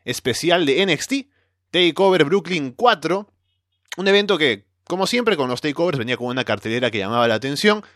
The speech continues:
Vamos a ver entonces lo que ha ofrecido en dos horas y media de buen show. Y para eso, les cuento, ¿no? Para hoy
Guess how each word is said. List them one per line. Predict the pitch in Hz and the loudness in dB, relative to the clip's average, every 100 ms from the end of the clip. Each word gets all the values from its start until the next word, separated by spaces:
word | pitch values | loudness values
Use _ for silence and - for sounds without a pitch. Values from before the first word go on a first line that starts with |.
| _ _ _ - | _ _ _ -4
Vamos | 190 196 | 0 2
a | 143 | 4
ver | 170 | 4
entonces | 143 139 180 147 | 2 -2 -4 -2
lo | 113 | -2
que | 165 | -2
ha | |
ofrecido | 139 127 196 160 | -2 -4 0 0
en | 127 | 0
dos | 151 175 | 0 0
horas | 160 - | -2 -2
y | 131 | -4
media | 160 165 151 | 0 2 2
de | 117 110 | 0 0
buen | 170 247 | 2 0
show. | 175 147 196 285 _ _ _ _ _ _ _ | 0 0 0 -4 _ _ _ _ _ _ _
Y | 294 | 0
para | 247 214 | 2 2
eso, | 214 226 240 240 _ _ _ _ _ _ 147 | 2 2 0 -2 _ _ _ _ _ _ -4
les | 160 151 | -2 0
cuento, | 254 202 131 | 0 2 0
¿no? | 165 | 0
Para | 190 139 135 | 0 2 4
hoy | 196 233 | 4 0